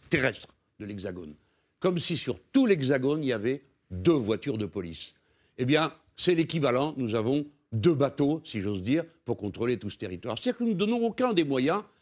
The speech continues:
euh, du contrôle, de la puissance, de l'investissement. Et c'est lamentable parce que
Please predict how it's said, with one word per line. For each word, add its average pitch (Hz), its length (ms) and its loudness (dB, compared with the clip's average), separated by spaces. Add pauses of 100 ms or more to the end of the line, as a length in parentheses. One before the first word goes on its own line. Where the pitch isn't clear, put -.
(380)
euh, 120 280 0
du 107 200 -4
contrôle, 156 580 2
de 131 80 2
la 107 100 -2
puissance, 139 760 -2
de 113 80 0
l'investissement. 101 720 -8 (720)
Et 143 80 0
c'est 160 160 2
lamentable 208 500 2
parce 123 180 -4
que 175 280 2